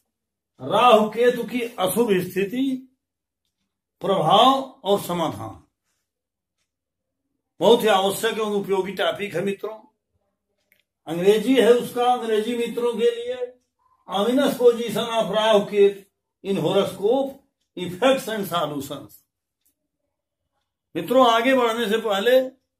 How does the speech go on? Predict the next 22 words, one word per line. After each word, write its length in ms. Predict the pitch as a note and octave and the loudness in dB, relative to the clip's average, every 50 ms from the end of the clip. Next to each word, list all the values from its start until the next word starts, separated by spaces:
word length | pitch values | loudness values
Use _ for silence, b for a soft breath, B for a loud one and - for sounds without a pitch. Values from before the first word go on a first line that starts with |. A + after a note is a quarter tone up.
| _ _ _ _ _ - | _ _ _ _ _ 0
आपसे 300 | D#3+ F#3 F#3+ D#3+ D#3 G3+ | 0 2 2 2 2 2
आग्रह 460 | G3+ F#3+ F#3+ F#3+ F#3 A3+ B3+ B3+ A3 | 4 4 2 2 0 0 2 4 4
है 140 | G#3 A#3 B3+ | 4 4 2
कि 140 | B3 - A#3+ | 2 0 -2
अब 100 | - - | -2 -2
तक 220 | - - A#3+ A3+ G#3 | -2 -4 -4 -4 -6
अगर 200 | G3+ G#3+ G#3+ G#3 | -8 -8 -10 -8
मेरे 180 | G#3 G#3 G#3 G3 | -8 -8 -8 -6
चैनल 360 | - F#3+ F#3+ F#3+ G3 G#3 G3+ | -6 -6 -6 -4 -6 -6 -8
को 140 | G3 G3+ G3 | -10 -12 -12
सब्सक्राइब 560 | - F3 E3 - - F3 E3 F3 F#3+ F3+ F3 | -10 -12 -12 -12 -8 -6 -4 -4 -4 -6 -8
नहीं 160 | E3+ F3+ G#3 | -8 -10 -10
किए 300 | G3 - G3 G#3+ A3 A#3 A#3 | -10 -12 -12 -4 -2 0 0
हैं 180 | G3+ A3 B3 C4 C4+ - _ _ _ _ _ _ _ _ _ _ _ - | 0 -4 -6 -10 -14 -18 _ _ _ _ _ _ _ _ _ _ _ -10
तो 60 | E3+ | -4
नीचे 360 | F3+ G3 G#3 G3+ G3+ A#3+ A#3+ | -2 -2 -2 0 0 0 0
का 160 | A#3+ A#3 G#3 G3+ G#3 G#3 - - _ _ _ _ D3+ | 0 0 -2 -2 -2 -4 -8 -16 _ _ _ _ 4
लाल 220 | E3 G3+ A3+ A3 | 6 6 6 6
बटन 320 | G#3+ G#3 G3 G3 G#3 G3+ | 4 2 0 0 -2 -4
दबाकर 380 | F#3+ F#3 F#3 F#3 F#3+ - G3 F#3+ | -4 -2 -2 -4 -4 -4 -6 -8
सब्सक्राइब 600 | F#3+ - E3+ D3+ - - D#3+ D#3 F3 G3+ G#3 G3+ | -6 -8 -8 -8 -8 -6 -4 -2 -2 -4 -4 -4
करें, 380 | A3+ A3+ A#3 B3 B3+ C4 C4 | -4 -4 -4 -4 -6 -8 -10